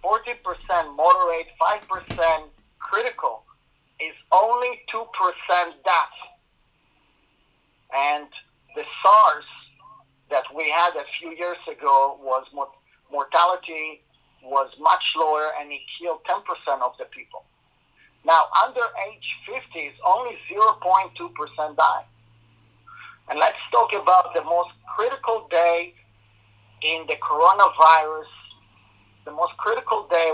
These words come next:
was February tenth. It was hundred and eight people die in China, most of them in China from the coronavirus.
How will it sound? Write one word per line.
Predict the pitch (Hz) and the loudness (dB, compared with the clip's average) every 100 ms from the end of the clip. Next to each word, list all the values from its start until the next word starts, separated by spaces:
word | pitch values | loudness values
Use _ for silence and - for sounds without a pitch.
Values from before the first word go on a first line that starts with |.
| 135 | -2
was | 143 - - | -4 -4 -4
February | 165 170 180 165 156 147 175 | -2 2 4 4 0 -6 0
tenth. | 165 - _ _ _ _ _ | 2 0 _ _ _ _ _
It | 147 143 | -12 -10
was | 143 - | -10 2
hundred | 175 208 220 208 | 2 4 -2 -4
and | 160 _ 180 | -6 _ -2
eight | 208 - - | 0 -4 -12
people | 185 - 175 151 | -14 -2 -2 2
die | 160 165 165 151 - _ _ _ _ 151 | 4 8 6 4 -6 _ _ _ _ -6
in | 147 139 | -6 0
China, | 170 175 175 113 127 143 | 4 4 4 -4 -6 -4
most | 151 190 - | 4 4 4
of | - | 0
them | 156 143 | 0 -2
in | 143 | -6
China | - 175 180 147 131 | 2 4 4 2 -4
from | 139 139 | -6 -8
the | 147 135 | -8 -6
coronavirus. | 135 156 175 165 139 135 127 | 2 2 2 2 0 0 -6